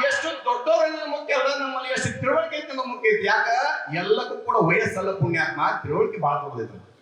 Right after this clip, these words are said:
ಒಮ್ಮೆ ಯಾರ ಇಬ್ರು ಗಂಡ ಹೆಂಡ್ತಿದ್ರು, ಎಲ್ಲೋ ಇಬ್ರು ಅದ್ ಮತ್ತ್ ನಾಲ್ಕು ಮಂದಿ ಅಂತ ಕೇಳಿ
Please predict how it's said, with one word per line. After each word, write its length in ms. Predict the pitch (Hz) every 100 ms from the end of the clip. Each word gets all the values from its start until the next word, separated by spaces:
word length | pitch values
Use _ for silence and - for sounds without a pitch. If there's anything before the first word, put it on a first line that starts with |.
| _ _ _ _ _ -
ಒಮ್ಮೆ 200 | 95 104 156 190 147 101 90 85 - - - - - - - _ - _ - - - - 113
ಯಾರ 140 | 151 151 147 - - - - - - - - - _ _
ಇಬ್ರು 160 | 139 -
ಗಂಡ 100 | 127 160
ಹೆಂಡ್ತಿದ್ರು, 400 | - - 95 85 - - 131
ಎಲ್ಲೋ 140 | 143 131 131 120
ಇಬ್ರು 120 | -
ಅದ್ 80 | 107
ಮತ್ತ್ 140 | 104 101
ನಾಲ್ಕು 180 | 117 120
ಮಂದಿ 100 | 101
ಅಂತ 240 | 104 101
ಕೇಳಿ 160 | 92